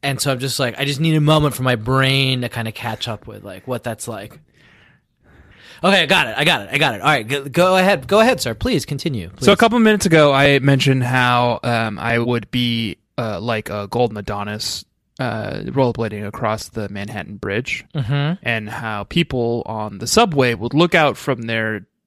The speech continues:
Speaker 2: boring, humdrum commute and see me glistening in the sun and drop to their knees in praise.
Speaker 1: Mm-hmm.
Speaker 2: Um, can I read a passage from the book from you?
Speaker 1: Please.
Speaker 2: Okay. "Let me ask you guys this,"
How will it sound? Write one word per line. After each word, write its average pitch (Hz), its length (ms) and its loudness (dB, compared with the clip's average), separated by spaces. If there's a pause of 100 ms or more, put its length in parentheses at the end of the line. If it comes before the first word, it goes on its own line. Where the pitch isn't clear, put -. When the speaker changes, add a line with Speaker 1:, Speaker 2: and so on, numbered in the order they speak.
(320)
Speaker 2:
boring, 147 580 4
humdrum 131 560 0
commute 120 460 -6
and 110 160 -14
see 131 380 -2
me 110 360 -10 (360)
glistening 160 500 4
in 131 120 -2
the 120 100 -6
sun 113 540 -2
and 98 500 -8
drop 110 300 -2
to 110 120 -6
their 101 180 -8
knees 98 460 -10 (100)
in 110 160 -10
praise. 104 480 -4 (200)
Speaker 1:
Mm-hmm. 160 260 0 (600)
Speaker 2:
Um, 110 420 0 (320)
can 165 140 4
I 156 40 6
read 143 180 4
a 135 40 2
passage 131 360 -2
from 127 140 -6
the 123 60 -6
book 120 200 -6
from 147 180 -6
you? 160 160 -2 (340)
Speaker 1:
Please. 170 300 2 (840)
Speaker 2:
Okay. 160 360 4 (1040)
"Let 285 120 2
me 311 120 4
ask 226 180 4
you 190 60 0
guys 139 260 4
this," 107 460 -6